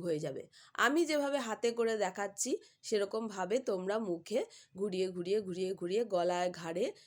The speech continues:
সমস্ত কিছু সুন্দর করে তোমরা এটাকে স্ক্রাব করো।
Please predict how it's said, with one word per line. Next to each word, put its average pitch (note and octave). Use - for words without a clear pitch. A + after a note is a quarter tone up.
সমস্ত D#3+
কিছু F3
সুন্দর F#3+
করে F#3
তোমরা E3+
এটাকে D#3
স্ক্রাব E3
করো। -